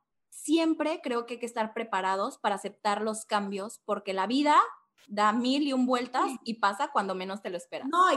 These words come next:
Speaker 2: y la, la vida es un constante cambio, Dani, y voy a repetir algo que tú dijiste, disfrutar el aquí y el ahora,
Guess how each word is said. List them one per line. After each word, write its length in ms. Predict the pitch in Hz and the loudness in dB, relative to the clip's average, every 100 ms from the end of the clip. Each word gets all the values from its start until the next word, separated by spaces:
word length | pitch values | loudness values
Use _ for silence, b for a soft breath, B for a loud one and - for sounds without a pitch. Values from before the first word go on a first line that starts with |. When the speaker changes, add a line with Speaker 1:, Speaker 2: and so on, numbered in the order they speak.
| 262 | 2
Speaker 2:
y 20 | |
la, 260 | 269 262 262 | 2 0 0
la 160 | 269 294 | 0 0
vida 160 | 359 | 0
es 140 | 381 381 | -2 -6
un 120 | 349 | -4
constante 600 | 349 339 330 320 320 320 | -4 -6 -6 -6 -6 -8
cambio, 360 | 285 269 269 | -6 -4 -2
Dani, 520 | 269 269 277 320 320 - | -2 -2 -4 -4 -6 -4
y 220 | 254 233 | -4 -2
voy 160 | 247 254 | -2 -2
a 60 | |
repetir 460 | 269 247 220 233 240 | -2 -4 -6 -4 -2
algo 200 | 240 247 | -2 -6
que 80 | 226 | -8
tú 80 | |
dijiste, 360 | 220 226 226 247 | -8 -8 -6 -6
disfrutar 520 | 233 220 202 214 220 | -6 -8 -10 -8 -6
el 120 | 226 247 | -4 -4
aquí 260 | 202 214 | -6 -6
y 120 | 214 226 | -4 -4
el 100 | 233 | -2
ahora, 560 | 185 190 208 202 160 | -2 0 0 -2 -4